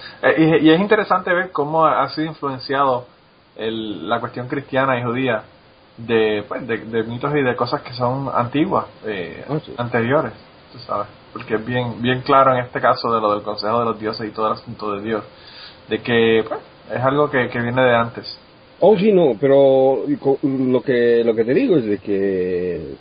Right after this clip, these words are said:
Speaker 2: es-, esa cuestión de la reunión de los, de los dioses, reunión periódica de,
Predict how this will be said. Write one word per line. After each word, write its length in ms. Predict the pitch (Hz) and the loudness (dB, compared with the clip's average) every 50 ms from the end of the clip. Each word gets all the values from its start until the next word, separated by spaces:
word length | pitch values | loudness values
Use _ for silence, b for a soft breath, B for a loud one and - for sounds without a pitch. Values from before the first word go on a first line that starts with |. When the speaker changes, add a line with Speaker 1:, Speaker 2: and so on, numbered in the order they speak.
| - _ | -6 _
Speaker 2:
es-, 160 | 131 147 - - | -2 -2 0 0
esa 200 | 156 160 156 147 | -2 0 0 0
cuestión 280 | 143 131 127 165 190 | 0 0 0 0 0
de 80 | 165 117 | 0 0
la 100 | 110 101 | 0 0
reunión 400 | 95 101 101 110 127 151 156 143 | 0 0 0 2 2 2 2 2
de 80 | 117 | 0
los, 160 | 104 101 95 90 - - | 0 -2 -4 -6 -8 -8
de 80 | 95 98 | -6 -6
los 180 | 95 90 92 101 | -6 -6 -2 -2
dioses, 260 | 143 180 208 - - - | -2 -2 -2 -4 -6 -8
reunión 640 | 104 98 95 92 92 90 101 110 123 143 151 135 | -8 -6 -6 -6 -2 2 4 6 6 6 4 4
periódica 500 | - - 117 127 165 202 110 - - 113 | 2 2 2 4 4 4 2 2 0 0
de, 320 | 104 101 95 95 90 87 | 2 2 0 0 0 -4